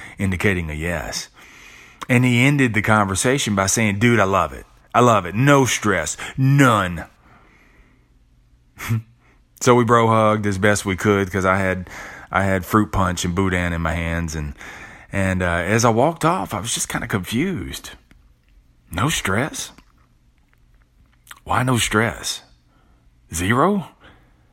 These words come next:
I, I mean, I, I, I guess, I, I, I guess I know, I, I guess we want no stress.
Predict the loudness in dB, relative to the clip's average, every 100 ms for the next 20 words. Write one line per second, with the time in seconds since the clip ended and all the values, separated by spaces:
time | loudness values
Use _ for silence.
0 | _ _ _ _ _ _ 0 2 2 2
1 | 2 2 0 0 -2 -2 -6 -4 -2 0
2 | 0 -6 -10 _ _ -2 -2 -2 -8 -10
3 | -20 -20 -20 -18 -16 -6 -4 0 0 2
4 | 4 2 2 -2 -2 0 0 0 0 2
5 | 0 0 -4 -4 -6 -8 -10 -14